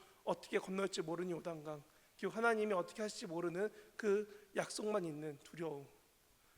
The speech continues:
근데 하나님이 그 일들을 다 행하시는 게 여호수아서 전체의 이야기입니다. 막상 결론만 보면은 여호수아서에서는 그 땅을 모두 차지하지 못합니다.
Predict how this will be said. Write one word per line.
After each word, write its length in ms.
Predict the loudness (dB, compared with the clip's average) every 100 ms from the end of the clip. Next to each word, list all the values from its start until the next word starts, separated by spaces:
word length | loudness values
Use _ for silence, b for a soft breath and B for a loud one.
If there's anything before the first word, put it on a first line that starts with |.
| b
근데 200 | -8 -2
하나님이 680 | 0 2 2 2 0 0 -2
그 160 | -2 -2
일들을 760 | 0 0 2 4 2 0 -16 -4
다 200 | 4 4
행하시는 680 | 4 4 4 2 0 0 2
게 240 | 2 0 B B -2
여호수아서 840 | 4 6 4 4 0 0 0 -2
전체의 720 | -4 -10 -10 -8 -6 -2 -4 -6
이야기입니다. 840 | -8 -6 -6 -8 -8 -10 -14 -16 -18 -20 -20 _ b b b b b b 0
막상 580 | 2 2 6 8 8 4 B B
결론만 500 | 2 6 6 8 6
보면은 460 | 6 2 4 4 4 B B
여호수아서에서는 1300 | 6 8 8 4 2 4 4 2 2 2 4 4 4 -4 -18 -8
그 120 | -6 4
땅을 400 | 6 8 6 4
모두 260 | 2 -2
차지하지 480 | -2 -2 -2 -2 -4
못합니다. 640 | -6 -8 -6 -6 -6 -10